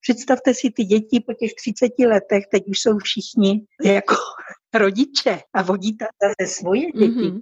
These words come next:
Speaker 1: A už tam dokonce chodí i vnuci na to, <laughs> takže jo.
Speaker 2: To je úžasný, to vám gratuluju, to je úžasný. Ja-, jak je Mexiko na tom s vědou? Investují do, do vědy?
Speaker 1: Ne, je to,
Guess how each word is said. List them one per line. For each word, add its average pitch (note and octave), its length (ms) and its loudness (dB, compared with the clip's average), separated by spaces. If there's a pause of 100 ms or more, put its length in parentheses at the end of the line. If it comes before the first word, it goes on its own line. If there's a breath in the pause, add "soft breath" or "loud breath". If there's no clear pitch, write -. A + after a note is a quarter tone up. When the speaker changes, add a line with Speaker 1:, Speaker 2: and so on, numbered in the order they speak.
Speaker 1:
A G3 140 2
už - 160 -2
tam A#3+ 200 2
dokonce - 840 -2
chodí G#3+ 380 -2
i F#3+ 80 -4
vnuci F3+ 500 0
na F#3 120 2
to, - 380 -2
<laughs> - 40 -6
takže F3 400 0 (120)
jo. B3+ 100 4 (180)
Speaker 2:
To F3+ 60 -6
je D#3+ 120 -4
úžasný, E3+ 560 -4
to E3+ 120 -4
vám E3+ 180 -2
gratuluju, F3 560 -4
to F#3+ 100 -8
je G3+ 100 -6
úžasný. F3 640 -4 (160)
Ja-, F#3 220 2
jak G3+ 180 0
je C4 60 4
Mexiko F#3+ 800 0 (100)
na F3+ 100 0
tom E3+ 240 0
s - 140 -6
vědou? D#3+ 520 0 (100)
Investují F#3 840 2
do, F3+ 140 0 (720)
do F3+ 140 2
vědy? D#3+ 540 -2
Speaker 1:
Ne, F#3 380 2
je F3+ 120 2
to, G3+ 140 -2